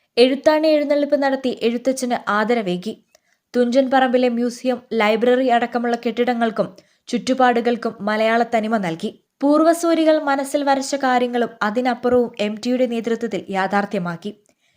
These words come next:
കേരളീയ വാസ്തുശില്പ ചാരുതയോടെ നിർമ്മിച്ച സരസ്വതി മണ്ഡപം, കോട്ടേജുകൾ, ഓഡിറ്റോറിയം, തുറന്ന വേദി,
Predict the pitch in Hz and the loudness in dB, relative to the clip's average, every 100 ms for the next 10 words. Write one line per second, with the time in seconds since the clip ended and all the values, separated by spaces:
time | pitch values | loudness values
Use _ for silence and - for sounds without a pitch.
0 | _ _ _ - 233 240 269 277 262 254 | _ _ _ 2 4 4 4 4 2 0
1 | 277 269 269 269 254 254 247 254 254 240 | -4 -2 -2 0 2 2 2 2 2 2
2 | 233 233 226 220 233 240 233 226 254 247 | 0 -2 -6 -6 -4 2 2 2 -2 -2
3 | 226 220 202 202 - - _ _ _ 254 | -2 -2 -2 -2 -4 -14 _ _ _ 6
4 | 247 277 262 254 247 247 - 226 240 240 | 8 4 2 2 2 0 0 0 0 0
5 | 254 247 240 - - 226 233 254 247 226 | 2 2 -2 -8 -6 -2 0 0 -2 -2
6 | 226 - | -6 -10